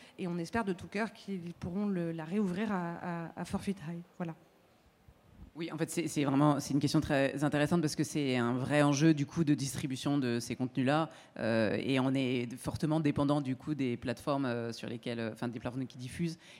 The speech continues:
Speaker 2: et donc c'est beaucoup de relations avec eux, c'est beaucoup de discussions, c'est un peu de lobbying aussi pour pouvoir faire apparaître, euh, vraiment les, les programmes. Il y a énormément de programmes, donc, euh, c'est, euh, c'est, c'était une bonne question, euh, c'est un vrai sujet.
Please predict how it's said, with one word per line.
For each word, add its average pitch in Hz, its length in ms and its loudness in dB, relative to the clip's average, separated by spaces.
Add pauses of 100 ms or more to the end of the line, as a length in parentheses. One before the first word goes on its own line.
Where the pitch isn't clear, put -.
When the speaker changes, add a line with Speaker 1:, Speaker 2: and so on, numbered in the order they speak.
Speaker 2:
et - 20 -6
donc 127 180 -2
c'est 143 140 -4
beaucoup 143 340 -4
de 151 200 6
relations 139 460 2
avec 135 260 -4
eux, 165 160 4
c'est 147 140 -4
beaucoup 127 220 -8
de 135 140 -2
discussions, 135 640 -4 (260)
c'est 127 220 -6
un 117 80 -2
peu 123 140 -4
de 131 40 -4
lobbying 139 360 2
aussi 139 280 -2
pour 143 160 -6
pouvoir 117 280 -6
faire 131 160 -2
apparaître, 131 420 -2
euh, 127 80 0
vraiment 131 300 -2
les, 120 260 0
les 131 80 0
programmes. 147 320 0
Il 143 40 -2
y 120 40 -2
a - 120 -12
énormément 151 400 4
de 139 40 0
programmes, 139 400 -4 (460)
donc, 117 180 -8
euh, 110 220 0
c'est, 113 260 -6
euh, 107 400 -6 (220)
c'est, 110 360 -8
c'était 123 180 -14
une 127 60 -4
bonne 123 140 -2
question, 147 360 -4
euh, 120 80 -2 (100)
c'est - 180 -12
un 120 40 -4
vrai 117 100 -8
sujet. 107 260 -14